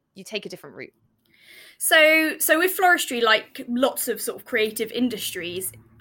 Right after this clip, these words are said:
Speaker 2: basically it's all about, um, experience. Experience is key. So literally, I think it was, like, six weeks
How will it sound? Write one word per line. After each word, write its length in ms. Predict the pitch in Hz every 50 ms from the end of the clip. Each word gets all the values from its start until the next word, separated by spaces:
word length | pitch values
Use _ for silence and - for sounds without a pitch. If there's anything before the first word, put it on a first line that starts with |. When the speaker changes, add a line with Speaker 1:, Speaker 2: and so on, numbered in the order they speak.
| _ _ _ - - -
Speaker 2:
basically 500 | 240 277 285 - - - - 233 202 196
it's 120 | 190 -
all 280 | - - 247 247 247 220
about, 460 | 214 - 202 185 185 185 190 185 185 - _ _ _ _ _ -
um, 560 | 190 190 190 185 185 185 185 190 185 185 - -
experience. 640 | 220 - - - 262 208 165 165 - _ - - - _ _ _ _
Experience 520 | - 262 - - 269 247 208 175 175 -
is 80 | 160 -
key. 340 | - - - 208 - - 180
So 340 | - - 220 196 196 202 202 - - - - - - - - -
literally, 400 | - 262 320 - - - 277 240
I 80 | 220 240
think 160 | - 480 -
it 60 | -
was, 180 | - 233 220 233
like, 320 | 220 208 190 - - -
six 420 | - - - 320 - - - - -
weeks 300 | 247 254 233 - -